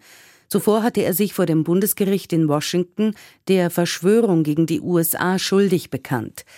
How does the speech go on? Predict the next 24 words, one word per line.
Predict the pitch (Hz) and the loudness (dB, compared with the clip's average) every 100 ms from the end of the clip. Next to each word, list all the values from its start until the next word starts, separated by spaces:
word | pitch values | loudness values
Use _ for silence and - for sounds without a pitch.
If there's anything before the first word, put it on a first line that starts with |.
| - - _ | -20 -20 _
Sollte | 139 151 151 | -2 -2 0
das | 160 156 | -2 -2
Gericht | 180 175 185 - | 0 0 0 -2
das | 160 | -4
Schuldbekenntnis | - 196 202 190 - 165 127 147 | 0 -2 -2 -4 -2 -2 -2 -4
anerkennen, | - 185 190 190 180 185 180 | -2 0 0 0 2 2 0
käme | 180 185 165 | 0 0 0
es | 170 | -4
zu | - | -6
keinem | - - 156 175 185 | -8 -4 0 0 0
zweiten | - 196 208 170 | -2 0 0 -2
Prozess | 147 131 127 131 117 - | -2 -4 -2 -4 -4 -4
gegen | 135 131 | -2 -2
den | 123 127 | -2 -2
früheren | - 156 131 131 | 0 0 0 0
Lobbyisten. | 135 135 147 131 - - 117 - - - _ _ | -2 -2 -2 -2 -2 -2 -4 -6 -20 -20 _ _
In | - 180 | 0 2
einem | 185 147 | 2 2
ersten | 196 - 233 | 0 0 -2
Prozess | - 226 - 190 180 | 0 -2 0 -2 2
im | 175 | 2
August | 151 175 208 - | 2 0 -2 -2
wurde | 175 160 | 0 2
Manafort | 156 180 185 190 190 | 2 2 0 0 -2